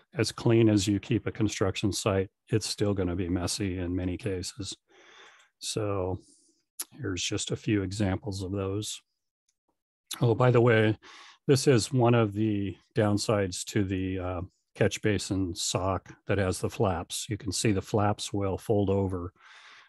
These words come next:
and almost completely cover the catch basin grate. They can also be a trip hazard. Uh, stockpiles, dirty, another reason to, here's the,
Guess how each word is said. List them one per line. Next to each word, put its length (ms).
and 220
almost 500
completely 420
cover 340
the 260
catch 260
basin 380
grate. 300
They 160
can 160
also 260
be 120
a 80
trip 260
hazard. 340
Uh, 360
stockpiles, 1080
dirty, 540
another 200
reason 340
to, 400
here's 260
the, 240